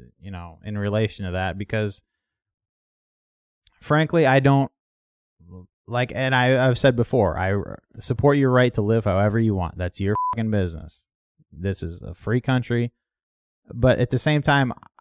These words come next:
I shouldn't, I'm not going, I'm not gonna celebrate it. I'm not gonna celebrate you and tell you,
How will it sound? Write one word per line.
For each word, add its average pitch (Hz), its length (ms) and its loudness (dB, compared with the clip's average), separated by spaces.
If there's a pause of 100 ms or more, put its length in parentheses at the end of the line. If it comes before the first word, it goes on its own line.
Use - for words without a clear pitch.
(340)
I 147 140 4
shouldn't, 143 380 2
I'm 139 220 0
not 120 260 -2
going, 120 400 0
I'm 123 120 -4
not 131 160 0
gonna 123 140 0
celebrate 87 560 -4
it. - 140 -14 (160)
I'm 110 100 -8
not 117 140 -2
gonna 117 180 -2
celebrate 113 480 0
you 113 280 2
and 104 160 -2
tell 117 180 2
you, 104 300 0